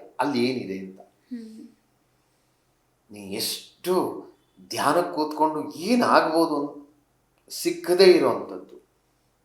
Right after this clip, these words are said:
Speaker 1: ಅಷ್ಟು ಆಗ್ತದೆ ಈ, ಈ ಇದ್ರಲ್ಲಿ, ಈ, ಈ, ಈ ಪ್ರಪಂಚದ ಮೇಲೆ. ಕೊನೆಗೆ ಉಳಿಯೋದು, ಉಳಿಸೋದು ಇವ್ರನ್ನೆಲ್ಲ ಸನಾತನ ಒಂದೇ.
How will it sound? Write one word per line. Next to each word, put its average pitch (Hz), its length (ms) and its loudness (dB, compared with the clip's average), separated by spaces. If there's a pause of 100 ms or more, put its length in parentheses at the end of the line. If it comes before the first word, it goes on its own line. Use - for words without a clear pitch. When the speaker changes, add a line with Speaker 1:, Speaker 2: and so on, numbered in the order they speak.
(140)
Speaker 1:
ಅಷ್ಟು - 680 -10 (560)
ಆಗ್ತದೆ 165 540 2
ಈ, 107 460 -10
ಈ 117 200 -12
ಇದ್ರಲ್ಲಿ, 92 440 -16
ಈ, 110 320 -18
ಈ, 120 220 -12 (300)
ಈ 123 280 -10
ಪ್ರಪಂಚದ 123 580 -4
ಮೇಲೆ. - 360 -14 (680)
ಕೊನೆಗೆ 156 760 -2
ಉಳಿಯೋದು, 127 680 -2 (580)
ಉಳಿಸೋದು - 1000 6
ಇವ್ರನ್ನೆಲ್ಲ 104 680 -6 (1160)
ಸನಾತನ 101 580 -12
ಒಂದೇ. - 440 -20